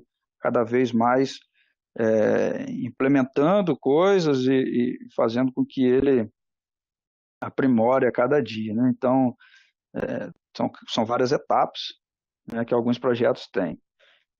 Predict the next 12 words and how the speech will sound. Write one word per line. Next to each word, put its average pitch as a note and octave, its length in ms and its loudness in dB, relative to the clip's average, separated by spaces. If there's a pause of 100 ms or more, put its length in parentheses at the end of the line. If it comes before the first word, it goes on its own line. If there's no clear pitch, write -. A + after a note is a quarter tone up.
(180)
Então, C#3+ 280 0
eu D#3 140 2
acho D3+ 340 -2
que, F3+ 380 -4 (120)
que D#3+ 120 -8
fazer D3+ 300 -2
uma D#3+ 140 0
pesquisa C#3+ 720 -2 (360)
nesse C3 340 0
sentido D3+ 460 -2
seria C#3 260 0
interessante, C#3+ 640 0